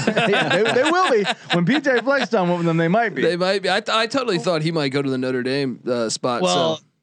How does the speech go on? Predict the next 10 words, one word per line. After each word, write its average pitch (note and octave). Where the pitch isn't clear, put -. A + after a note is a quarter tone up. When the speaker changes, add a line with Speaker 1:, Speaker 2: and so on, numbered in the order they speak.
Speaker 3:
Napier A3+
was F3
a E3+
coordinator C#3
at C3+
Arizona D3
State, D#3
uh, B2+
at C3
Clemson. D3